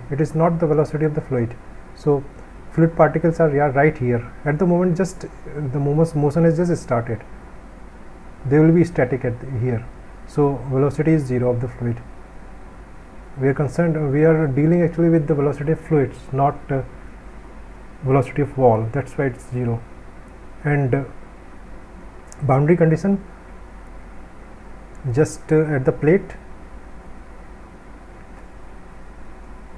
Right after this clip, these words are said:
and it is at the time when motion has started. So there the particles that are just near the wall, just at the wall,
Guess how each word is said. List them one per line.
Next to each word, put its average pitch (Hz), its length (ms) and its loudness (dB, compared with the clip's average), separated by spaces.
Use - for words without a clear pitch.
and 147 280 6
it 160 140 6
is 175 180 8
at 156 160 4
the 165 80 6
time 180 240 4
when 165 180 8
motion 147 280 2
has 151 200 0
started. 123 440 -4
So 151 160 2
there 156 400 4
the 131 420 4
particles 143 420 4
that 139 160 0
are 143 140 2
just - 300 0
near 147 360 2
the 139 100 0
wall, 160 320 4
just 135 240 -2
at 139 220 0
the 143 80 2
wall, 160 300 2